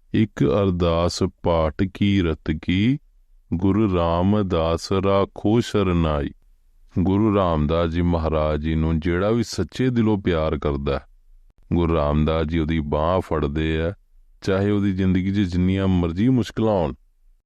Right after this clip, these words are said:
ਅੱਜ ਵੀ ਤੁਸੀਂ ਸੱਚਖੰਡ ਸ੍ਰੀ ਹਰਿਮੰਦਰ ਸਾਹਿਬ ਜਾਓਗੇ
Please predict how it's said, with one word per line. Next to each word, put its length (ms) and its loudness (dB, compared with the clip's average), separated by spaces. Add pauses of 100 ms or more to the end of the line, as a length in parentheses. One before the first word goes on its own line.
(300)
ਅੱਜ 160 0
ਵੀ 160 2
ਤੁਸੀਂ 300 0
ਸੱਚਖੰਡ 580 -2
ਸ੍ਰੀ 260 0
ਹਰਿਮੰਦਰ 480 2
ਸਾਹਿਬ 340 -2
ਜਾਓਗੇ 600 0